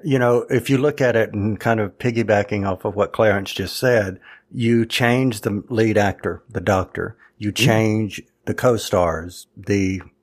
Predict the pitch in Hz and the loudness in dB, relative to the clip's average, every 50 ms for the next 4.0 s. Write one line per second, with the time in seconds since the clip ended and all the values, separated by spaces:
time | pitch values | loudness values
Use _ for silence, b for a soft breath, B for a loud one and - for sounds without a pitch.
0 | _ _ - - 95 87 - 131 123 113 101 92 85 73 - 117 - _ _ b | _ _ -8 -8 -8 -4 0 0 2 2 2 0 -2 -6 -10 -12 -18 _ _ b
1 | b _ - 95 95 127 120 117 113 - - - 131 135 135 131 - - - - | b _ -6 -2 0 2 2 2 2 0 -4 -2 2 2 2 2 0 -2 -8 -8
2 | - 147 131 127 127 131 131 - 147 139 135 131 123 113 - 123 120 - 127 120 | -2 0 2 4 4 2 2 2 2 2 2 2 0 0 -2 -4 -2 0 2 2
3 | 117 117 123 113 - 123 113 107 - - 139 147 135 101 87 78 82 104 - | 2 2 0 0 -2 -2 -4 -2 0 0 2 4 2 2 0 -2 -6 -10 -14